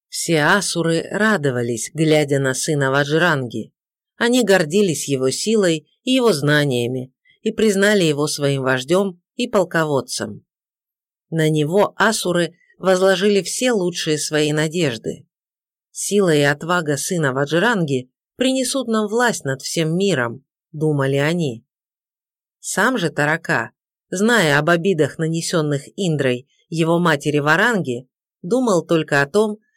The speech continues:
чтобы покорить небесное царство и наказать его коварного владыку. Он решил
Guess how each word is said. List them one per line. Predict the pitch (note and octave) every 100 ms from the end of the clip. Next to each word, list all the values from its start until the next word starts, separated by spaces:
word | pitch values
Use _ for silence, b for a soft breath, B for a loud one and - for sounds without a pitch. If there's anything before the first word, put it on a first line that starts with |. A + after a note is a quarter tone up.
| _
чтобы | - - B3 A3+
покорить | A3+ F3+ F3 F3 F3
небесное | D#3+ D#3 C#3+ C3 C#3+ C3+
царство | C3 G3+ A3 G#3+ - F#3 F3+ _ _ _
и | C4
наказать | C4 B3+ A3+ F#3 G3+ G#3+
его | G3 F#3
коварного | F3+ E3 C#3 C3+ C3+ C3+ C3+
владыку. | C#3 D3+ D#3+ F3 D#3 C#3 - _ _ _ _ _ _ _ _ _ _ -
Он | F3 E3
решил | D3+ D3 - B3 A#3+